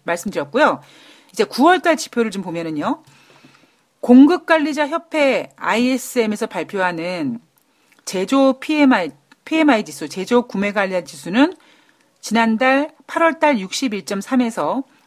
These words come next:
오십구 점 삼으로 하락했습니다. 그런데 공급관리자 협회에서 발표하는 제조 피엠아이 지수는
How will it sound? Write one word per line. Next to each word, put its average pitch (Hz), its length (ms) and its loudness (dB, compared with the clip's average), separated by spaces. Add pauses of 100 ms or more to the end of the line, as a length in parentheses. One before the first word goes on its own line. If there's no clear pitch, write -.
오십구 202 580 -6
점 254 340 0 (160)
삼으로 330 560 -2 (200)
하락했습니다. 254 840 -6 (500)
그런데 262 380 2 (160)
공급관리자 277 1000 2
협회에서 320 500 -2
발표하는 233 760 2
제조 214 460 -4
피엠아이 269 500 0
지수는 190 640 0